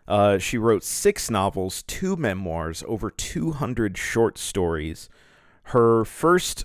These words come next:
short story that got her, um, public attention was called The Lottery, um, and it won the O. Henry Prize. Um, this book, uh, was nominated for a National Book Award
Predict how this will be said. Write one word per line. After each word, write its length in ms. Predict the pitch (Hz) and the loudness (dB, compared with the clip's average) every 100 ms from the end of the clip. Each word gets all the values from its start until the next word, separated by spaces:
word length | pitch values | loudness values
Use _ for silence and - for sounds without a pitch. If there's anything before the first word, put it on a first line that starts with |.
| - | -8
short 340 | - 120 107 | 0 2 2
story 460 | - - 107 104 104 | 0 0 4 4 2
that 240 | 98 95 | 0 0
got 240 | 107 - 95 | 0 0 0
her, 420 | 110 101 98 - | 2 2 2 0
um, 300 | 92 90 85 | -2 -2 0
public 320 | - 123 110 | -2 -2 -4
attention 560 | 90 110 107 - 113 120 - - _ | -6 -8 -6 -6 -6 -8 -16 -20 _
was 180 | - - | -10 -8
called 440 | - 98 101 98 - | -2 2 2 2 -4
The 180 | 101 92 | -4 -2
Lottery, 720 | 87 85 98 127 139 175 214 - _ - - _ | -2 0 2 2 -2 -4 -6 -10 _ -20 -20 _
um, 520 | - 110 107 101 95 - | 2 4 6 4 0 -2
and 140 | 113 | -2
it 100 | 85 | 0
won 300 | 110 117 113 | 2 2 2
the 180 | 107 - | -2 0
O. 160 | 95 87 | -2 -2
Henry 440 | - 143 151 131 | -2 -2 -2 -2
Prize. 720 | - 127 117 113 113 117 - - - _ - - | 2 6 8 8 4 0 -10 -16 -20 _ -20 -4
Um, 500 | - 107 104 98 95 - | 4 4 4 2 -4 -4
this 340 | 98 143 - | 2 4 4
book, 560 | - 131 127 - - - - | 4 4 4 -2 -16 -12 -6
uh, 120 | 90 | -4
was 280 | 80 113 101 | 0 0 2
nominated 600 | 113 107 107 101 98 90 | 2 2 2 0 0 -4
for 260 | - 92 80 | -4 -2 0
a 100 | 92 | -2
National 540 | 90 120 143 131 117 | -2 -2 -2 -4 -2
Book 220 | 113 104 | 0 0
Award 580 | 104 98 101 101 101 | 0 2 2 4 2